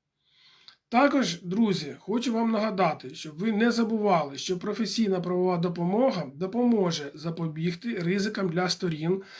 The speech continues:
захистити ваші права та, е, позбавити від неприємних ситуацій. До речі, друзі, ще раз вам нагадую: не забувайте, будь ласка, підписуватись на наш канал, ставити лайки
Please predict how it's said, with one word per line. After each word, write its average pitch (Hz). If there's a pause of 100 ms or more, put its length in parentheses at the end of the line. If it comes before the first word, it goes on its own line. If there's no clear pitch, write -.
(200)
захистити 226
ваші 180
права 170 (460)
та, 185
е, 165
позбавити 226 (200)
від 196
неприємних 175
ситуацій. 175 (240)
До 165
речі, 202 (120)
друзі, 160
ще 208
раз 226
вам 180
нагадую: 156 (460)
не 170
забувайте, 208
будь 151
ласка, 165 (300)
підписуватись 190
на 185
наш 180
канал, 156
ставити 214
лайки 160